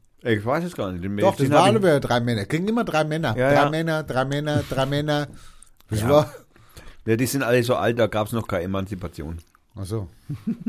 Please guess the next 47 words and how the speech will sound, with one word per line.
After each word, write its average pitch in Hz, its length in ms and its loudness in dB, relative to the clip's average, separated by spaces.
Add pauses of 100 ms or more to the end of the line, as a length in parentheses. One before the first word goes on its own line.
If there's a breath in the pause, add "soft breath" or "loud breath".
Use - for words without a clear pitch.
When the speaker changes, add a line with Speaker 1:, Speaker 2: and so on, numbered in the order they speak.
(1800 loud breath)
Speaker 1:
Also 110 220 0
zumindest 113 480 2
für 104 140 -2
die. 107 320 -2 (640)
Schauen 131 160 -2
wir 151 40 -2 (120)
mal. 78 180 -8 (240)
Ich 107 100 -4
hab 135 100 0
noch 147 160 -2
gar 139 120 -2
nicht 131 80 -4
geguckt, 131 300 -6
ich 104 100 -2
hab 107 100 -2
nur 120 180 0
diesen 113 260 -2
Speaker 2:
Ja, - 60 0
die - 120 0
haben 175 160 -4
auch 185 180 -2
irgendwas 165 380 -2
gemacht, 139 320 -6
die 135 60 -8
drei 127 180 -2
Männer, 143 600 -4
irgendwas 151 360 -4
mit 123 160 -6
H 135 160 -2
I 127 80 -2
V 151 260 -4
wahrscheinlich 156 400 -6
wieder. 156 240 -2 (380 loud breath)
Speaker 1:
Ich 107 140 -4
hab, 120 200 0
ich 117 100 -4
hab 117 100 -2
nur 127 200 0
den, 120 320 -2
ich 104 120 -6
hab 110 100 -4
nur 113 160 0
den 107 120 -6
Physik 117 440 -10
eben 104 340 -6 (220)
Mo-, 101 140 -6 (140)
Nobelpreis 104 1000 -4